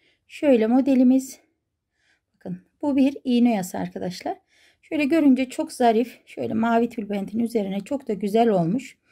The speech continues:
Bunu sizler için ben de tığa çevirdim. Evet.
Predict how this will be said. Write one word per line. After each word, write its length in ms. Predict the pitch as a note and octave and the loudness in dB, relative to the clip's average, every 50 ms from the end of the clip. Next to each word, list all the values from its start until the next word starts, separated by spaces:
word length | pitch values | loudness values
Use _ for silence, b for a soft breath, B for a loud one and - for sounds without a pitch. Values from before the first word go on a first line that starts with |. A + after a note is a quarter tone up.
| B B B B B B B B - | B B B B B B B B -4
Bunu 180 | G4+ E4+ C#4 | 0 2 2
sizler 340 | C#4 - F#4+ D#4+ C#4 C#4+ A#3 | 2 2 -2 0 2 2 2
için 260 | G#3 G#3 - A#3+ B3+ | 2 0 0 0 2
ben 180 | C4+ F4 C4+ A3 | 2 2 2 2
de 120 | A3+ C4+ | 0 -2
tığa 240 | C4+ - C#4 A#3+ A3+ | -2 -2 0 0 0
çevirdim. 640 | A#3 - - F#3 E3 E3+ D#3+ D#3 - A#3+ D#4 D#4 - _ _ _ _ _ _ _ _ _ _ _ _ _ _ _ _ _ _ _ _ _ _ _ _ _ _ _ _ _ _ _ _ _ _ _ _ _ _ _ _ _ _ _ _ _ _ _ _ _ _ _ _ _ _ _ _ _ _ _ _ _ _ _ _ _ _ _ _ _ _ _ - | 0 -2 -4 -4 -2 -4 -4 -4 -2 -4 -4 -4 -6 _ _ _ _ _ _ _ _ _ _ _ _ _ _ _ _ _ _ _ _ _ _ _ _ _ _ _ _ _ _ _ _ _ _ _ _ _ _ _ _ _ _ _ _ _ _ _ _ _ _ _ _ _ _ _ _ _ _ _ _ _ _ _ _ _ _ _ _ _ _ _ -8
Evet. 460 | G3+ F3+ D#3 C#3+ _ _ _ _ | -6 -6 -6 -8 _ _ _ _